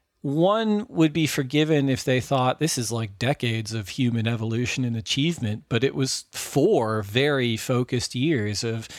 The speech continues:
you know, nineteen eighty through nineteen eighty-three. You left the area, um,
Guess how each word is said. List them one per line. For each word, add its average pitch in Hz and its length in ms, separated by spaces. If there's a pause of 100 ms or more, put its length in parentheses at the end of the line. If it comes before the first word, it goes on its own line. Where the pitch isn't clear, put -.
(240)
you 131 120
know, 123 60
nineteen 131 440
eighty 120 300
through 117 220
nineteen 120 440
eighty-three. 123 880 (800)
You 226 680
left 170 420
the 123 180
area, 110 640
um, 117 600